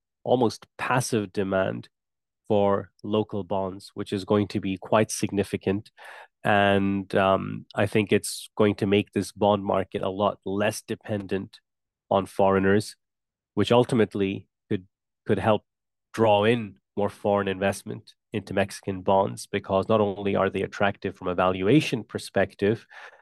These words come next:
there's also, you know, we've talked about before that the currency we think is also an attractive proposition, but despite that,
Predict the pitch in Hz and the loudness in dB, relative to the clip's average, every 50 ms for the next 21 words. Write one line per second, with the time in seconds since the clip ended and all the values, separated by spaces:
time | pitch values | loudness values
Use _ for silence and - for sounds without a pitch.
0 | _ _ _ 107 101 92 107 107 107 - - - 104 101 98 98 101 - - _ | _ _ _ 2 4 4 4 4 4 2 2 4 4 6 6 4 2 0 -6 _
1 | _ _ _ _ _ _ _ 107 98 92 92 95 101 98 98 - - - _ _ | _ _ _ _ _ _ _ -4 -2 -2 -2 -4 -6 -6 -8 -10 -18 -20 _ _
2 | - 101 - _ _ _ _ - 113 110 101 - - 92 101 98 - - - - | -18 -18 -18 _ _ _ _ 0 2 2 2 0 0 2 2 2 2 -2 -6 -8
3 | - - 101 101 98 95 87 - - - - - 110 110 113 110 110 - 110 101 | -2 0 2 2 2 2 0 -2 -6 -8 -2 2 4 4 4 2 0 -4 -4 -4
4 | 104 - - 107 98 110 92 104 104 101 98 - - 104 104 - - 104 101 - | -4 -4 -4 -4 -4 -4 -2 -2 -2 -2 -2 -4 -6 -8 -6 -2 -2 -2 -2 -2
5 | _ - 98 - - 104 95 - 101 92 107 110 - - 101 92 92 101 98 - | _ -12 -14 -10 -10 -10 -8 -6 -4 -2 -2 -2 -2 -4 -6 -4 -4 -4 -4 -4
6 | - - - _ 107 110 113 110 - - 101 101 104 | -6 -8 -2 _ 2 2 2 0 0 0 0 0 0